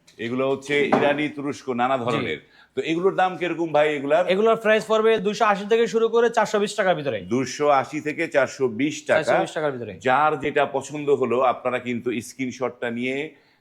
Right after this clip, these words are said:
Speaker 1: তারপরে ভিডিওর উপরে কিন্তু এই আদ্রিয়ান ট্রেডস ইন্টারন্যাশনালের নাম্বার দেয়া আছে, সেই নাম্বারে কল করে বা মেসেজ দিয়ে এই পণ্যগুলো কিনতে পারবেন। এছাড়াও কিন্তু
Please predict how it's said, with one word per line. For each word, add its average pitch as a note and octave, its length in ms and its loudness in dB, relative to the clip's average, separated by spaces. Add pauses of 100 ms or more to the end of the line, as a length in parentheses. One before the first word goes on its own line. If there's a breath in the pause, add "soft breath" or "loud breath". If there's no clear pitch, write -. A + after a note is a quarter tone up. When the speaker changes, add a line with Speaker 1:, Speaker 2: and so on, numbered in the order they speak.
(100)
Speaker 1:
তারপরে A2+ 460 2
ভিডিওর B2+ 440 -2
উপরে C#3+ 320 0
কিন্তু C#3 500 -6
এই B2+ 380 -2 (260 soft breath)
আদ্রিয়ান B2+ 520 -2
ট্রেডস B2 300 0 (160)
ইন্টারন্যাশনালের A#2+ 760 -6
নাম্বার B2 420 0
দেয়া C#3 200 2
আছে, D3+ 260 -6
সেই C3 160 -6
নাম্বারে A#2 380 -2
কল B2 320 -2
করে B2+ 320 -4
বা A2+ 180 0
মেসেজ A#2+ 460 -8
দিয়ে C3 280 2 (340 loud breath)
এই A2+ 260 -4
পণ্যগুলো A#2+ 460 0
কিনতে C#3 300 -2
পারবেন। C3 380 0 (100)
এছাড়াও F#3 540 2
কিন্তু D3 600 0